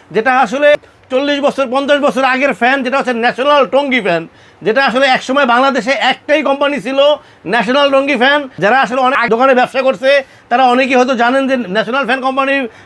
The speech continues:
ফ্যান পাঠাইতো, কাস্টমারের কাছ থেকে আগে টাকা নিত, তারপরে ন্যাশনাল ফ্যান দিত। তো আজকে কিন্তু এ-, ওই ফ্যানটাই কিন্তু আপনাকে দেখাইতেছি যে দুইটা কালার, একটা হচ্ছে গ্রিন কালার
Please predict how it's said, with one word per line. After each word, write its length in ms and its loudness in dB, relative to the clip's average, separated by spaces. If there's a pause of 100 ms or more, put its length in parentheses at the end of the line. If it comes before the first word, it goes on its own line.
ফ্যান 200 0
পাঠাইতো, 540 0
কাস্টমারের 380 -4
কাছ 100 -2
থেকে 140 -4
আগে 180 0
টাকা 260 0
নিত, 240 -2 (280)
তারপরে 400 -2
ন্যাশনাল 340 -4
ফ্যান 200 -4
দিত। 200 -4 (400)
তো 80 -2
আজকে 360 -2
কিন্তু 220 -2
এ-, 320 -2
ওই 140 2
ফ্যানটাই 300 0
কিন্তু 140 0
আপনাকে 240 0
দেখাইতেছি 500 0 (300)
যে 100 0
দুইটা 240 0
কালার, 340 0
একটা 160 -4
হচ্ছে 160 -4 (140)
গ্রিন 240 -2
কালার 300 2